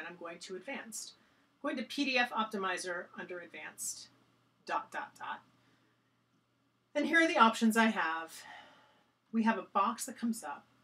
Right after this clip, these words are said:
We have images, fonts, transparency, discard objects, discard user data, and clean up. So the first one is images. Um, these sometimes default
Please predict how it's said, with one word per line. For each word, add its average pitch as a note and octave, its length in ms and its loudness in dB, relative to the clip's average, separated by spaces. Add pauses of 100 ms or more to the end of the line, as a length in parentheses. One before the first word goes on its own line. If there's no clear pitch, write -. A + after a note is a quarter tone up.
(360)
We G3 80 -6
have E3 140 -8 (100)
images, - 600 -4 (120)
fonts, - 600 -4
transparency, F3 1080 -6 (100)
discard D#3+ 480 -8
objects, - 680 -8 (360)
discard E3+ 500 -6
user B3 300 -4
data, A#3 560 -2 (420)
and F#3 200 -12
clean G3+ 480 -6 (120)
up. - 200 -12 (1000)
So A#3 560 2 (520)
the A#3 80 -2
first D4 300 -2
one F#4 80 -2
is - 180 -6
images. F#3 720 -6 (580)
Um, A3+ 640 2 (280)
these C#4+ 280 0
sometimes E4+ 480 4
default B3+ 400 2